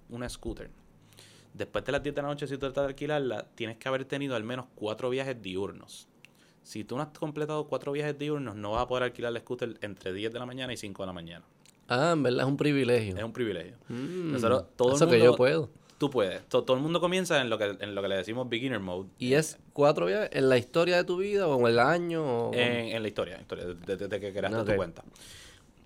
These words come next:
Speaker 1: Y lo segundo que le añadimos fue que le añadimos un examen. Después de las diez de la noche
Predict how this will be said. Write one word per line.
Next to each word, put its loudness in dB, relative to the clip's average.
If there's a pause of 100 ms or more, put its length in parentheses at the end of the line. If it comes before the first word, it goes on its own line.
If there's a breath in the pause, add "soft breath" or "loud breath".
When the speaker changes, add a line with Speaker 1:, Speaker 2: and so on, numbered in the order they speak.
(140)
Speaker 1:
Y 0
lo 2
segundo -2
que -4
le -2
añadimos -6
fue -4
que -6
le -2
añadimos -4
un -4
examen. -8 (960)
Después -8
de -6
las -4
diez -4
de -4
la -8
noche -6